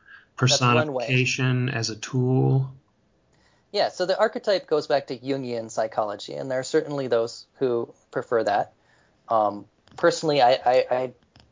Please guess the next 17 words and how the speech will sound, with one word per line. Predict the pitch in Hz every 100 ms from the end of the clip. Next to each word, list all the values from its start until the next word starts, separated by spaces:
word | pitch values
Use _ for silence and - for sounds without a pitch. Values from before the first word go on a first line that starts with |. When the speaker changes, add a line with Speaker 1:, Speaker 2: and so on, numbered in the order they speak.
| _
Speaker 1:
don't | 131 117 -
find | 135 123 120 107 _ 139
Jung's | 123 123 127 120 - -
psychology | - 123 113 - 156 139 - 123
persuasive | - 127 120 135 120 - 123
in, | 123 117 - -
in | 117
terms | - 127 117 -
of | 113
how | - 117 110 - _ _
psychology | - 113 123 117 117 -
actually | 107 113 - 127
works. | 139 220 -
I | 120
think | 127 127
we |
have | 120 113